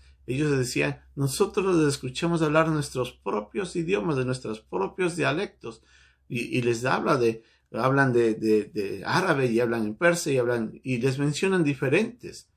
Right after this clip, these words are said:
dialectos que los que estaban presentes conocían. Entonces,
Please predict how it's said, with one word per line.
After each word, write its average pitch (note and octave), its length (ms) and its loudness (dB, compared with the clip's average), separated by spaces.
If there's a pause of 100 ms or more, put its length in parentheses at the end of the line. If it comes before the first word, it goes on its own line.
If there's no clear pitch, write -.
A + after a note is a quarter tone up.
(380)
dialectos C3 720 -2
que B2 260 -2
los B2 200 2
que - 140 -8
estaban F3+ 500 0
presentes C#3+ 760 -4 (180)
conocían. A#2+ 760 -6 (960)
Entonces, F3 680 -2